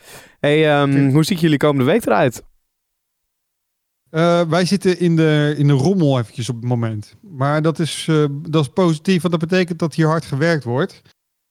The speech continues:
Speaker 2: Eh, ze zijn, eh, ze zijn, eh, net begonnen met het maken van een verdieping bij ons. En, ehm, ja, dat hebben we gedaan zodat we een extra ruimte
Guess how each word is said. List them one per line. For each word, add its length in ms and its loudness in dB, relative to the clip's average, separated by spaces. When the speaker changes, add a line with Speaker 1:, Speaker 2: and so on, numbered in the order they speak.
Speaker 2:
Eh, 120 -6
ze 160 -4
zijn, 340 0
eh, 280 0
ze 140 -2
zijn, 320 -2
eh, 60 -2
net 240 -2
begonnen 360 0
met 160 0
het 160 -20
maken 340 -2
van 100 -2
een 80 0
verdieping 400 0
bij 100 0
ons. 420 -6
En, 680 -2
ehm, 380 -4
ja, 180 -2
dat 140 -6
hebben 340 0
we 60 0
gedaan 480 -2
zodat 260 -4
we 240 0
een 180 -2
extra 480 -2
ruimte 400 -2